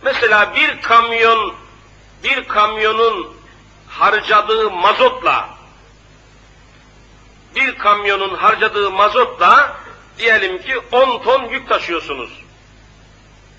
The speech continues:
Ya da bir otobüsün harcadığı mazotla kırk kişi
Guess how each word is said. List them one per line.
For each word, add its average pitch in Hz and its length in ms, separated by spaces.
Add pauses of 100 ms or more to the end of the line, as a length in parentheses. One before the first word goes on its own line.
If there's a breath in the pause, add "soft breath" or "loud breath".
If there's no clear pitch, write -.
(760)
Ya 226 360
da 262 300
bir 311 120
otobüsün 240 600
harcadığı 208 640
mazotla 220 760 (260)
kırk 320 260
kişi 185 400